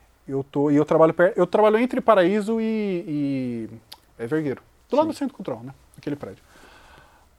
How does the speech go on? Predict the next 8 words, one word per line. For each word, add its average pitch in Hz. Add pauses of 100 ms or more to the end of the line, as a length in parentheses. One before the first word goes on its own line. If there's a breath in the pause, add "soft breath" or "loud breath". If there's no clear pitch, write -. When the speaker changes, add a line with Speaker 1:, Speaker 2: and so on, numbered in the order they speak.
(240)
Speaker 1:
Aí, 190
ó, 226
eu, 165
eu 311
passo 339
aí 285
depois 170
e, 285